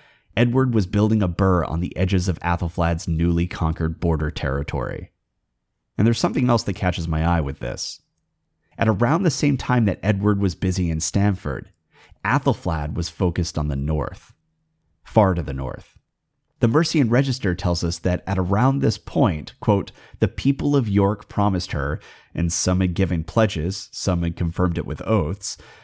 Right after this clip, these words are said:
that they would be under her direction," end quote.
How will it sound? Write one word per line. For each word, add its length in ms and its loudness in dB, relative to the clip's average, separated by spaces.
that 120 2
they 80 4
would 200 2
be 200 4
under 240 2
her 260 2
direction," 720 -2
end 240 -4
quote. 360 -6